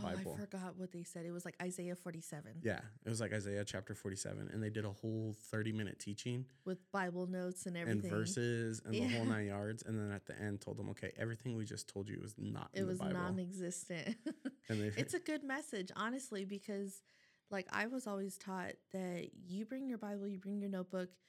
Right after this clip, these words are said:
Speaker 1: you sit in your ser-, sit in the service and you listen, you know, you take notes, you keep, you follow along with the pastor wherever they're going all together. And then when you go home, you sit and you spend time with the Holy Spirit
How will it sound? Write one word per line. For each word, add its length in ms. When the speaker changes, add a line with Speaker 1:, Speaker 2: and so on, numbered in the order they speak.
Speaker 1:
you 580
sit 280
in 140
your 100
ser-, 220
sit 180
in 100
the 60
service 380
and 180
you 220
listen, 460
you 100
know, 100
you 180
take 280
notes, 480
you 340
keep, 260
you 80
follow 220
along 260
with 100
the 60
pastor 600
wherever 360
they're 200
going 400
all 120
together. 480
And 160
then 220
when 160
you 140
go 380
home, 500
you 340
sit 240
and 120
you 80
spend 320
time 240
with 100
the 60
Holy 240
Spirit 520